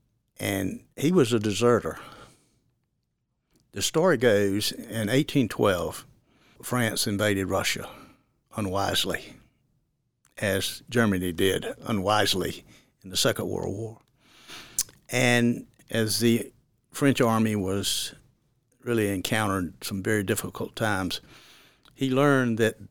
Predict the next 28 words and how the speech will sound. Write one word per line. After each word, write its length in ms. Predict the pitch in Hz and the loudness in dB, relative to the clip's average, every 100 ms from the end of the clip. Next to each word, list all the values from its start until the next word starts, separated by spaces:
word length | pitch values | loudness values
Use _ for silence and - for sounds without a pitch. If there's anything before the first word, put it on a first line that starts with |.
| _ _ _ _ _ _ _ _ - | _ _ _ _ _ _ _ _ -14
the 120 | 113 | -14
powers 420 | - 131 123 117 | -2 2 2 2
that 140 | 120 - | -2 2
be 200 | 123 117 | 4 4
in 120 | 101 | 2
France 520 | - 123 101 98 - | 2 2 2 -2 -8
were 140 | 120 101 | -8 -4
very 260 | 107 104 | 0 0
unhappy 460 | 92 - 185 - 95 | -2 0 0 0 -4
with 200 | 78 - | -8 -10
him. 360 | - - - - _ _ _ - - - - - - - | -10 -10 -12 -20 _ _ _ -20 -20 -20 -20 -20 -20 -8
So 240 | - 117 | 0 2
he 160 | 135 143 | 4 2
said, 340 | - 120 95 - - | 2 0 -2 -8 -2
"I 120 | 131 | 2
need 200 | 156 123 | 4 4
to 120 | 110 | 2
hurry 260 | 120 107 95 | 2 2 0
home 560 | 113 107 98 92 85 - _ _ _ _ _ _ _ | -2 0 -2 -4 -8 -14 _ _ _ _ _ _ _
and 220 | 107 87 | -10 -10
correct 400 | - 87 95 - | -8 -2 -2 -2
this." 440 | - - - - - - _ _ _ _ | -12 -12 -10 -10 -12 -20 _ _ _ _
So 280 | - 110 101 | -2 0 2
he, 280 | 131 104 - | 2 2 -2
he 180 | 110 104 | -4 -2
leaves 480 | 123 202 226 214 | 4 4 4 2
his 120 | - 165 | 0 -2
soldiers 880 | - 143 123 117 117 110 - - | 2 4 4 2 0 2 0 -4